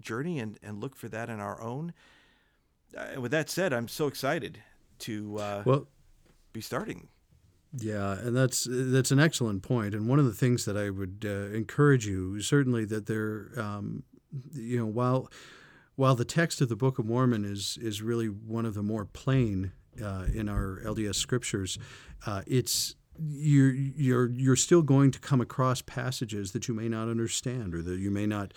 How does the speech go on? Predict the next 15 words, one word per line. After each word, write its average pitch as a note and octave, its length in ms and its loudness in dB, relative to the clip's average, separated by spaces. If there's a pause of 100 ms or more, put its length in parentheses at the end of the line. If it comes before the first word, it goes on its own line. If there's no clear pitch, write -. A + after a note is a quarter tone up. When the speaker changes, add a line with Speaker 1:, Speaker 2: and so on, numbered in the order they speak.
(380)
Speaker 2:
uh, F#2+ 360 -4 (420)
uh, G2+ 100 -4 (500)
be A#2 120 0
clear C3+ 380 6
on G#2 180 2
what's G#2+ 200 -2
going A2 320 0
on. G#2 300 -2 (520)
And A#2 400 0 (140)
the D3 260 0
reality D3+ 680 2
is, C#3 420 0 (240)
just F3 340 0
the G3+ 60 -4
fact, C3 600 -6